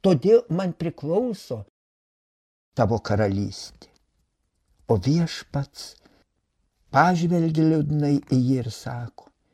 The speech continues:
„Bet tavo rankos tuščios, tu nieko gero nesi padaręs.“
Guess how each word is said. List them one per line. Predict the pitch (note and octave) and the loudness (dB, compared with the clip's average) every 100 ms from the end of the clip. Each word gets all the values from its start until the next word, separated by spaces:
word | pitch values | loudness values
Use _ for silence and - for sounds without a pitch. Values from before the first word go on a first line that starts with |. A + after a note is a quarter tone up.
| _ _ _ - | _ _ _ -6
„Bet | A2+ E3+ D#3+ | 2 4 4
tavo | - G3 F3+ | 4 6 6
rankos | E3+ F3 D#3+ - C3 - - _ | 6 4 0 -4 -6 -6 -16 _
tuščios, | G#3+ A#3+ - - - - _ - _ _ _ _ | -6 -6 -10 -18 -20 -20 _ -20 _ _ _ _
tu | F#3 | 4
nieko | F3+ A3+ G#3+ G3 D#3+ | 6 6 2 4 2
gero | A2 D3+ G#3+ A3+ G#3+ | 2 -2 -2 -2 0
nesi | C#3+ B2 A2 - G#2 | 0 -2 -4 -8 -10
padaręs.“ | - F#2+ G2 F#2+ F#2 G2+ F#2 _ | -8 -10 -10 -12 -12 -16 -18 _